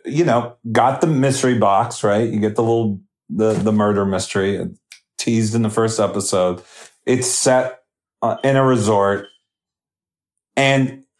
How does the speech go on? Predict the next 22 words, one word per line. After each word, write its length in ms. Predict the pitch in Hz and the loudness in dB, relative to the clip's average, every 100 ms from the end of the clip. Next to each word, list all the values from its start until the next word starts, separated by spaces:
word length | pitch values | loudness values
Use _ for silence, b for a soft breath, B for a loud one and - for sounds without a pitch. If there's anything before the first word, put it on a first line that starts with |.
| - | -4
it's 160 | 147 | -4
kind 440 | - - - 196 233 | -2 -2 2 2 2
of 120 | 196 | 2
all 320 | 147 156 160 | 4 4 2
played 520 | - 147 139 143 131 | 0 0 2 0 -2
for 160 | - 139 | -2 0
laughs. 540 | 143 208 - - - | 2 2 0 -4 -4
You 160 | 113 110 | -4 -4
start 400 | - 143 135 - | -2 0 0 0
introducing 760 | 139 135 135 127 147 160 156 139 | -2 0 0 2 2 2 2 2
and 120 | 120 | 2
meeting 280 | 127 139 131 | 2 2 2
these 180 | 117 | 0
characters, 520 | - 117 120 143 143 135 | 0 0 2 2 2 2
and 200 | 117 120 | 2 2
in 140 | 127 | 4
this 200 | 131 127 | 2 0
Mike 540 | 113 117 131 131 - | 0 2 0 -4 -4
White 340 | 110 113 127 127 | 2 2 2 0
kind 260 | 135 139 127 | 0 2 2
of 140 | 110 | 2
way, 540 | 160 208 143 135 131 | 2 4 4 2 0